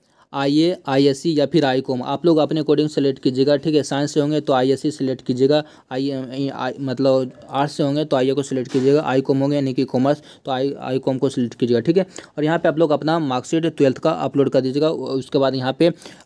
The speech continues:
other को सिलेक्ट कीजिएगा। उसके बाद यहाँ पे आपको क्या करना है, अ, बिहार बोर्ड से ट्वेल्थ पास किए तो बिहार बोर्ड यानी कि बीएससी भी डालिएगा, and सीबीएसई से पास किए होंगे या फिर other बोर्ड से जो भी किए होंगे, वो उसका नेम यहाँ पे मेंशन कर दीजिएगा, जो भी बोर्ड से आप पास किए हैं।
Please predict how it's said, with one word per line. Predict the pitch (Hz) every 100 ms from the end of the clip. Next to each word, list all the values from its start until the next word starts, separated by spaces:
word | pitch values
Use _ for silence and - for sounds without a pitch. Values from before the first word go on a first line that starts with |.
| 143
other | 143 165
को | 175
सिलेक्ट | 151 160 147 151
कीजिएगा। | 139 147 160
उसके | 147 147 -
बाद | 139 135
यहाँ | 135 139 151
पे | 147
आपको | 147 131
क्या | 135
करना | 131 131 139
है, | 165
अ, | 160 - - 135 135
बिहार | 123 139
बोर्ड | 160 151
से | 175 170 156
ट्वेल्थ | 135 147 135
पास | 139 135
किए | 151
तो | 143 143
बिहार | 127 135
बोर्ड | 139 139
यानी | 147 135
कि | 135
बीएससी | 131 131 131
भी | 147
डालिएगा, | 135 131 139 160 143
and | 139 139 135 - -
सीबीएसई | 143 147 147 175
से | - 156
पास | 135 127
किए | 151
होंगे | 139 143
या | 139 127
फिर | 147
other | 131 160
बोर्ड | 160 143
से | 156 156
जो | 131 135
भी | 170
किए | 170 139
होंगे, | 147 156
वो | 131 127
उसका | - 131 - 165
नेम | 131 127 131
यहाँ | 123 156
पे |
मेंशन | 143 123 120 123
कर | 123
दीजिएगा, | 127 139
जो | 127
भी | 123
बोर्ड | 123 120
से | -
आप | 123 -
पास | 110 -
किए | 120
हैं। | 107